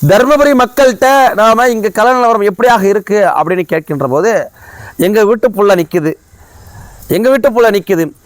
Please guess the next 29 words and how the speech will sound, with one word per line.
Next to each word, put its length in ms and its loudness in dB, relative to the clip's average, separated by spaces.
எங்களை 240 2
பத்தி 200 0
நல்லா 260 2
தெரிஞ்ச 300 2
புள்ள 300 2
நிக்குது, 300 -4
ஒவ்வொரு 460 2
ஊர்லயும் 440 2
ஒவ்வொரு 300 2
என்னென்ன 320 0
பிரச்சனை 360 0
இருக்குன்னு 600 0
இப்ப 340 -2
இல்ல 180 4
நேத்தில 460 -2
இருபது 540 0
வருஷமா 500 0
எங்க 140 0
கூட 220 -2
பயணிக்கிற 340 -2
புள்ள 180 -2
நிக்குது, 400 -2
இவங்களை 720 -2
ஜெயிக்க 460 -2
வைக்கிறதா 560 0
எங்களுடைய 400 0
பொறுப்புன்னு" 500 -4
தாய்மார்கள் 640 0
சொல்றாங்க. 300 -8